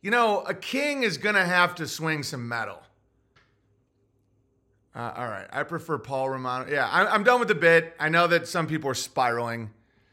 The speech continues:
I don't know what secretion you're referring to on <laughs> Benjamin twenty-two eight. Yeah. The small hats wanted him dead for turning on them. Christians didn't have power to kill anyone then. Well, that's good. Maybe he was a great guy.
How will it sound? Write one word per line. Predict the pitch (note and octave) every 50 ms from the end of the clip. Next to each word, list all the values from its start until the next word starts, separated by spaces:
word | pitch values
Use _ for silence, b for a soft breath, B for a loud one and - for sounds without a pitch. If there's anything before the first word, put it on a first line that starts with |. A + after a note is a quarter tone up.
| _ _ _ _ _ _ _ _ _ _ _ _ _ _ _ _ _ _ _
I | - C#3
don't | E3 F#3+ G#3+ A3
know | G#3 G3 G3 G3
what | F#3 F3
secretion | - - D#3+ - - F3+ F#3 F3+ - F#3 F3
you're | E3 D#3+ D3
referring | C3+ A#2 C#3 D#3+ D#3+ D#3 -
to | - D#3+ D3 B2
on | C3 A#2+ D3
<laughs> |
Benjamin | C3+ C#3 C#3+ C3 B2 C#3 C3
twenty-two | B2 - - B2+ A#2+ A2+ A2 - - D3+ C3
eight. | A#2 G2+ - B2+ - -
Yeah. | D3+ B2 G#2 B B B B B B B B B B -
The | -
small | D3+ - F#3+ G3+ G#3+ A#3
hats | B3+ B3 B3 B3+ A3+
wanted | G#3+ G3+ G3+ G#3 G#3 G3+ F#3+
him | G3 F#3 E3+
dead | C#3 E3 E3+ F3 -
for | - D#3 C#3
turning | - F#3 G3 G3 G3 F#3+
on | F#3+ F#3 F3+
them. | F3+ F3+ F3+ F3+ F3
Christians | - F3 E3+ D#3+ E3 F#3 D#3+ -
didn't | - D#3 D#3 D3+
have | D#3 D3 C#3 C#3+
power | D3+ D3 C#3+ C#3+ C#3
to | C3 B2+
kill | B2+ - - C#3 C3 C3
anyone | - C3 B2+ B2+ B2 B2 A#2+ A2+ A2 G#2 F#2+
then. | G#2+ A2+ A2 G2 E2 D#2 D2+ - - _ _ _ b b b b b b b
Well, | - - C#4+
that's | C#4+ - -
good. | - E3+ D3 C3+
Maybe | F3+ A#3 D4+ D#4 E4
he | D#4 C#4+
was | B3 A#3+ B3+ A3+ F3
a | G3
great | C3+ B2 C3+ C#3 D3 D#3+ D#3+ - G2+
guy. | A2+ A2+ A#2+ C3+ B2 F2+ D2 D2 -